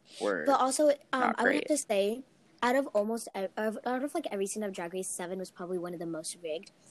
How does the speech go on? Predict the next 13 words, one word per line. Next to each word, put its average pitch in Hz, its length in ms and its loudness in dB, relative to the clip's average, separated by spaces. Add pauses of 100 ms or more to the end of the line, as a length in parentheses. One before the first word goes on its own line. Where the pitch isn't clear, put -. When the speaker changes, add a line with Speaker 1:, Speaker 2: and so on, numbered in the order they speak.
(300)
Speaker 2:
because 247 420 4
they 226 140 10
wanted 214 680 2 (320)
a 214 80 2
young 180 480 -2
winner, 165 380 -2
and 226 180 2
RuPaul 214 320 2
even, 190 240 2 (160)
um, 190 300 -2
admitted 202 320 2
to 170 80 -4
that. 139 160 -6